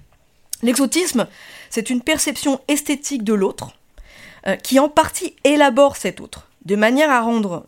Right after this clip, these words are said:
son étrangeté belle, séduisante. L'exotisme cherche donc moins à rendre compte des différences culturelles ou religieuses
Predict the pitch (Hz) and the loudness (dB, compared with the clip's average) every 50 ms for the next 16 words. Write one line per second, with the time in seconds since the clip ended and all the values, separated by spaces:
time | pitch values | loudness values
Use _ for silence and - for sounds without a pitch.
0 | - - - - - 226 202 202 208 - - - 269 254 - - - 302 330 262 | -16 -14 -12 -6 -2 0 0 0 0 -2 -2 -4 -4 -4 -4 -4 -6 -6 -6 -8
1 | 170 170 208 233 269 320 330 330 _ _ _ _ _ _ - - - 247 226 196 | -2 2 2 2 2 2 -2 -6 _ _ _ _ _ _ -8 -4 -2 -2 -2 -2
2 | 202 208 175 165 - - - - - - - - _ _ _ _ 175 165 185 196 | -4 -6 -6 -8 -10 -12 -18 -20 -20 -20 -20 -20 _ _ _ _ -20 -20 -20 -20
3 | _ _ _ - - - - - - - 196 214 196 208 220 214 - 320 370 - | _ _ _ -20 -20 -20 -20 -18 -8 -2 -2 0 0 0 -2 -4 -6 -6 -6 -4
4 | - 226 208 - - 262 254 - - 262 220 269 262 233 247 254 262 262 254 - | -4 -2 -2 0 0 0 -2 -2 -4 -4 -2 -2 0 0 2 2 4 4 2 2
5 | 214 208 208 220 277 277 - 269 226 - - 269 254 247 240 - - - _ _ | 2 0 2 2 0 0 0 -2 -4 0 0 2 2 0 0 -6 -12 -20 _ _
6 | _ _ _ _ _ _ - 180 190 170 190 196 - 202 196 190 180 - - - | _ _ _ _ _ _ -8 -8 -8 -6 -6 -6 -4 -4 -4 -4 -6 -8 -8 -8
7 | 202 196 - 254 254 294 359 440 330 190 160 160 185 196 196 190 180 185 208 240 | -8 -8 -6 -2 0 2 2 2 0 -2 -2 -2 -2 -2 -2 -2 -2 -2 -2 -2
8 | 349 427 - - | -2 -4 -8 -12